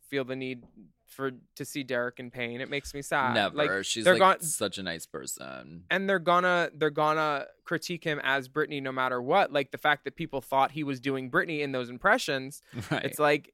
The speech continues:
Speaker 1: it's, well, he looks like her, and if he wears blonde hair, they're gonna say, "Oh, Britney, that's Britney red carpet look," or blah, blah, blah.
Speaker 2: Right.
Speaker 1: And I totally get his frustration,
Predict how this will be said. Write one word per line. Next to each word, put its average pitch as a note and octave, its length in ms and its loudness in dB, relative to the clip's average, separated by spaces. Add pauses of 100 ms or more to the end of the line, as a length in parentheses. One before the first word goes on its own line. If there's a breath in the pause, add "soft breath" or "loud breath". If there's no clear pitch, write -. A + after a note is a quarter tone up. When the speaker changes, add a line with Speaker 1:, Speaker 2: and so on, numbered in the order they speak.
(100)
Speaker 1:
it's, - 340 -4
well, A3 160 6
he A#3+ 120 6
looks A#3 200 4
like A#3+ 140 0
her, B3+ 80 2
and A#3+ 100 2
if A#3 60 -2
he A#3 80 -4
wears A3+ 220 4
blonde G#3 280 4
hair, A#3 160 2
they're G3 120 2
gonna F#3+ 180 2
say, G3 160 2
"Oh, F#3 180 6
Britney, C#3+ 480 0
that's C#3 220 2
Britney D#3+ 280 0
red D#3 180 2
carpet F3+ 320 2
look," A#2+ 300 0
or C#3 100 -2
blah, C#3+ 180 2
blah, D#3 100 0
blah. E3+ 220 4
Speaker 2:
Right. C3+ 100 2
Speaker 1:
And C#3+ 100 2
I D3 100 0
totally G3 420 0
get D3 240 2
his D3 160 -6
frustration, C3 760 -8